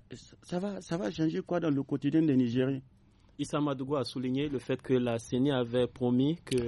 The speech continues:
Speaker 1: Oui, mais la
Speaker 2: lorsque
Speaker 1: ceni
Speaker 2: les conditions vont être
Speaker 1: Oui, mais non,
Speaker 2: réunies,
Speaker 1: moi je vais dire, moi je vais
Speaker 2: cette
Speaker 1: dire, je vais d'un,
Speaker 2: élection
Speaker 1: je vais d'un constat.
Speaker 2: législative,
Speaker 1: Non.
Speaker 2: euh,
Speaker 1: Oui, mais
Speaker 2: allait
Speaker 1: moi je
Speaker 2: être
Speaker 1: vais d'un
Speaker 2: Mhm.
Speaker 1: constat,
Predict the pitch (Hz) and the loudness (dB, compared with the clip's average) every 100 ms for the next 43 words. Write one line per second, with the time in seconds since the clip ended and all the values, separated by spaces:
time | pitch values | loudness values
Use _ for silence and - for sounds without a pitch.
0 | 120 151 180 190 175 165 160 151 139 - | 0 8 10 12 10 8 8 8 6 4
1 | 143 143 - 151 160 175 135 139 139 208 | 4 4 2 2 2 0 0 0 2 6
2 | 220 - 147 170 208 233 156 165 160 156 | 6 6 8 6 6 4 6 6 6 6
3 | 117 175 175 143 160 147 135 160 208 220 | 8 6 6 6 6 6 8 8 8 8
4 | 165 170 175 - 165 233 208 180 131 95 | 8 6 0 2 6 6 6 4 4 2
5 | - 82 143 147 151 151 147 135 160 139 | -2 -4 0 0 0 -2 -2 0 2 2
6 | 135 127 123 131 226 202 214 247 156 185 | 2 -2 -2 6 8 8 8 6 8 10
7 | 170 151 135 95 - 85 | 10 10 8 2 2 0